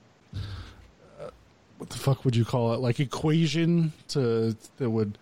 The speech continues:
safely, like, do, you know, basically he's the only one who knows how this thing works for plot purposes. So we, they need to go find him so he can tell them how to,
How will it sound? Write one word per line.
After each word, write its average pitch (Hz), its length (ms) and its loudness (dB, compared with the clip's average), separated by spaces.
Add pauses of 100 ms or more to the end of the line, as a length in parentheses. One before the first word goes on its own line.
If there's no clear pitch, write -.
(280)
safely, 139 720 0
like, 123 300 0
do, 143 80 2
you 151 320 2
know, 98 240 2 (460)
basically 190 340 0
he's 156 200 4
the 156 60 2
only 143 140 2
one 135 160 2
who 123 100 4
knows 117 200 2
how 113 100 2
this 104 140 0
thing 104 200 2
works 92 380 -2 (1080)
for 101 420 0 (500)
plot 104 320 -6
purposes. 107 480 -4
So 147 340 0
we, 151 180 0
they 175 180 0
need 185 160 2
to 156 60 0
go 165 160 0
find 139 280 0
him 127 500 0
so 120 140 -4
he 156 200 0
can 135 140 0
tell 139 200 -2
them 117 180 2
how 123 260 0
to, 104 300 -2